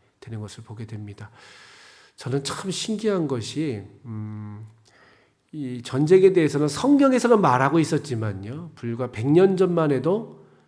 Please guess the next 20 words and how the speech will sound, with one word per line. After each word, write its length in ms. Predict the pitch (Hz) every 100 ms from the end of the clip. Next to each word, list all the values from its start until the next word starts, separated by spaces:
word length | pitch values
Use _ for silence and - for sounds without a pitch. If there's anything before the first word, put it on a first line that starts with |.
| _ _ _ _ _ -
"누가 320 | 170 269 247
이스라엘에서 680 | 160 156 190 170 151 139
전쟁이 380 | 143 135 135 139
일어날까?"라고 1080 | 131 117 117 117 120 104 104 156 160 98 - _ _ _ _ _ -
아무도 280 | 208 247 180
의심하지 420 | 147 151 135 117
않았을 320 | 104 110 110
것입니다. 600 | 110 98 - 98 98 113 _ _
그도 220 | _ 123 131
그럴 240 | 127 120
것이, 400 | 123 - 120 110 - _ _ _ _ _ -
이스라엘은 600 | 151 147 170 160 135 127
나라가 340 | 107 127 131
없었거든요. 880 | 104 - 151 143 107 101 92 104 160 - _ _ _ _ _ _
이스라엘 460 | 131 117 - 123 117
나라가 340 | 113 113 117
에이디 320 | 107 123 123
칠십 320 | 127 202 180 160
년에 420 | 131 120 117 113 - _ -
무너지면서 1080 | 131 147 143 143 127 107 107 160 190 -